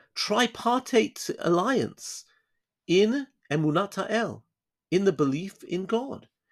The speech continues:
"V'yu bracha b'kerev haaretz," "shitiyeh lehem bracha al shar ha'umot,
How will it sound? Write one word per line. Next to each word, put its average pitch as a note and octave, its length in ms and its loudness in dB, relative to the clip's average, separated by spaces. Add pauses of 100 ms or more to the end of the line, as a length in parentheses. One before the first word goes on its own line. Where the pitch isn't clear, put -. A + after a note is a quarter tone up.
(180)
"V'yu F#3 160 0
bracha G3+ 440 2
b'kerev F#3+ 480 -2
haaretz," A2+ 280 -4
"shitiyeh - 400 -4
lehem F3+ 160 -2
bracha - 320 -4
al A3+ 260 2
shar G3+ 320 0
ha'umot, G3 480 -4